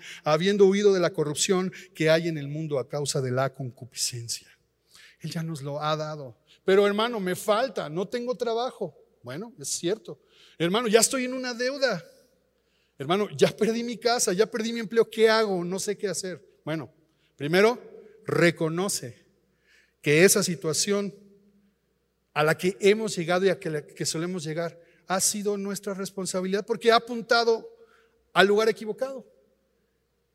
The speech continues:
He actuado de acuerdo a los deseos de mi corazón y probablemente la codicia el egoísmo, la ansiedad o el miedo me ha llevado a esta situación. Tengo que reconocerlo.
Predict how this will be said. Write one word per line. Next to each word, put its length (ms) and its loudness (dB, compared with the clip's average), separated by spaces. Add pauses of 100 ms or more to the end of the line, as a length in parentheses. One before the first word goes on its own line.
(140)
He 200 2
actuado 840 0 (720)
de 80 -2
acuerdo 320 -2
a 40 0
los 160 -4
deseos 380 -4
de 80 -6
mi 140 -8
corazón 580 -4 (200)
y 100 -8
probablemente 680 -4
la 180 -6
codicia 580 0 (1120)
el 160 -8
egoísmo, 800 -4 (1120)
la 280 -4
ansiedad 680 -2 (380)
o 120 -2
el 100 -2
miedo 400 2 (220)
me 140 4
ha 80 8
llevado 540 4
a 80 4
esta 180 -2
situación. 600 -6
Tengo 280 -6
que 120 -6
reconocerlo. 800 -6